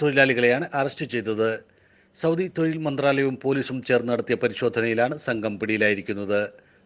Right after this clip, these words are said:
റിയാദിൽ ഒരു കോൺട്രാക്ടിംഗ് കമ്പനിയിൽ ജോലി ചെയ്യുകയായിരുന്നു ഇവർ. നിയമ നടപടികൾ പൂർത്തിയാക്കുന്നതിനും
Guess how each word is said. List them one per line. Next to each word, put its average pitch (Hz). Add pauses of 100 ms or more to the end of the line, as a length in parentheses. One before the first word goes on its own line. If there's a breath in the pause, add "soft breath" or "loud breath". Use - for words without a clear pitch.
(100)
റിയാദിൽ 110 (340 loud breath)
ഒരു 156
കോൺട്രാക്ടിംഗ് 156
കമ്പനിയിൽ 135
ജോലി 127
ചെയ്യുകയായിരുന്നു 113
ഇവർ. 107 (420 soft breath)
നിയമ 120
നടപടികൾ 110
പൂർത്തിയാക്കുന്നതിനും 110